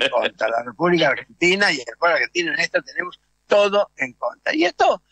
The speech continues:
se va a revertir solamente con un cambio de gobierno. Este gobierno hay que, hay que, hay que, hay que, hay que, hay que, hay que terminarlo, hay que terminarlo haciendo que se vaya. Es la única manera, hay que, tiene que ser pacífica, tiene que ser por la vía de la democracia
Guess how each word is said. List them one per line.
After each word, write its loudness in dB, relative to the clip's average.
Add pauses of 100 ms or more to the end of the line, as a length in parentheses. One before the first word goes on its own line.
(320)
se 0
va 4
a 0
revertir 0
solamente 0
con -4
un -8
cambio 2
de 0
gobierno. 2
Este -4
gobierno 0
hay -2
que, 0
hay -2
que, -8
hay -2
que, -6
hay -6
que, -4
hay -4
que, -20
hay -2
que, -20 (180)
hay -20
que -20
terminarlo, -2
hay -6
que -20
terminarlo -2
haciendo -8
que -20
se -8
vaya. 2 (380)
Es -20
la 2
única 2
manera, 2
hay -2
que, -20
tiene -20
que -18
ser -6
pacífica, 0
tiene -6
que -12
ser -2
por -4
la 0
vía 2
de 4
la 4
democracia 0